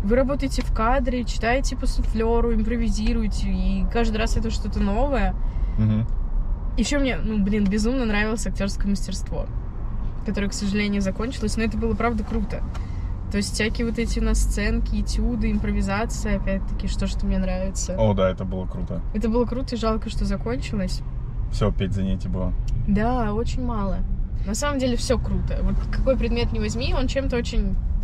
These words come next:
Speaker 1: м, полезен, важен. Ну, само собой, это техника речи. Я считаю, это вообще самый важный предмет у нас.
Speaker 2: Мгм.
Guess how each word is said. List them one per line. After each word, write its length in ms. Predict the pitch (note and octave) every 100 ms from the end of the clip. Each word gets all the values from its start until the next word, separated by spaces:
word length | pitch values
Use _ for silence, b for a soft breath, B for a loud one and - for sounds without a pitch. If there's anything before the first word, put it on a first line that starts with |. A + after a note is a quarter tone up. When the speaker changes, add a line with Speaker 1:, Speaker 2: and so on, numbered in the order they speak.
| B B B -
Speaker 1:
м, 160 | G#3 F#3+
полезен, 520 | G#3+ G#3+ B3+ - A3
важен. 440 | G3 A3 C#4+ B3 G#3 B B B B B B -
Ну, 240 | A3+ B3 C4+
само 220 | - C4+
собой, 220 | - A#3
это 120 | B3+
техника 380 | - B3 A3 G3+
речи. 320 | G#3+ G3 -
Я 40 | F#3
считаю, 280 | - G#3+ G#3
это 100 | G3+
вообще 220 | G3 G#3
самый 400 | F3+ G#3+ F#3+ F3
важный 320 | E3+ E3+ F3
предмет 440 | F3+ F3+ F#3 C4 C#4+
у 40 |
нас. 300 | F#3+ G2 G2
Speaker 2:
Мгм. 240 | G2+ G#2+